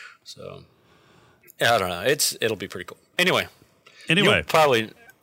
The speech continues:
Speaker 1: yeah, what's yours? Did I take it?
Speaker 2: No, you did not, actually.
Speaker 1: Oh, I tried so hard.
Speaker 2: So it looks like the Orville is having some ratings trouble for season two.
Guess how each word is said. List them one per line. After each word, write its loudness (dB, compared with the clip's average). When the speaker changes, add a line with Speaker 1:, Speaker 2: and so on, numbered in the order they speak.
Speaker 1:
yeah, 4
what's 2
yours? 2
Did 0
I 2
take -2
it? -4
Speaker 2:
No, 4
you 2
did 0
not, 0
actually. -4
Speaker 1:
Oh, 2
I 2
tried -2
so -2
hard. -10
Speaker 2:
So 0
it 2
looks -2
like 0
the -4
Orville 2
is -2
having 0
some -4
ratings 0
trouble -2
for -6
season -2
two. -6